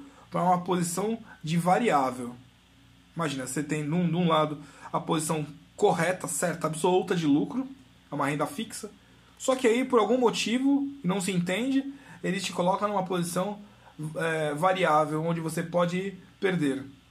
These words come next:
É, na própria D I E,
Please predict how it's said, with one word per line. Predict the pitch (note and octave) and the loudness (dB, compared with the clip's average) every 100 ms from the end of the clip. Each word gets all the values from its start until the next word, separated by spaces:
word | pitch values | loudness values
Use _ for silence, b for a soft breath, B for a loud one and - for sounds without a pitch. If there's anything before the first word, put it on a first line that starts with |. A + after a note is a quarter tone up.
| _ _ B B B B - | _ _ B B B B -4
É, | D#3+ D#3 D3+ - | 0 2 2 0
na | E3 F3 | 0 2
própria | F#3 B3 A#3 E3+ | 4 4 4 0
D | C3+ C#3+ | 0 -2
I | F#3 C#3 D3 | 0 0 2
E, | G#3+ | 2